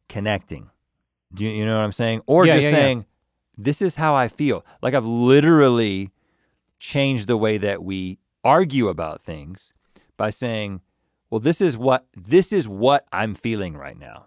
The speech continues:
Speaker 1: And it isn't, "I feel that you're a jerk about <laughs> this." It's just like, "No, this is the emotional response that I'm having right now." And she's already there because she's been doing,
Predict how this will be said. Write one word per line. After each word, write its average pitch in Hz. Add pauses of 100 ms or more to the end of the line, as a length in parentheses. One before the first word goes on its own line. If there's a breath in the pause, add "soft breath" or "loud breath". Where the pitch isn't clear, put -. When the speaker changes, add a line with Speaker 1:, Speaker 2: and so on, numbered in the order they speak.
Speaker 1:
And 120
it 147
isn't, 151
"I 202
feel 185
that 107
you're 131
a 98
jerk 170
about 113
<laughs> -
this." 156
It's 135
just -
like, 127 (160 soft breath)
"No, 139
this 170
is 185
the 151
emotional 131
response 110
that 107
I'm 101
having 95
right 85
now." 78 (280 soft breath)
And -
she's 202
already 160
there 117
because 123
she's 113
been 101
doing, 123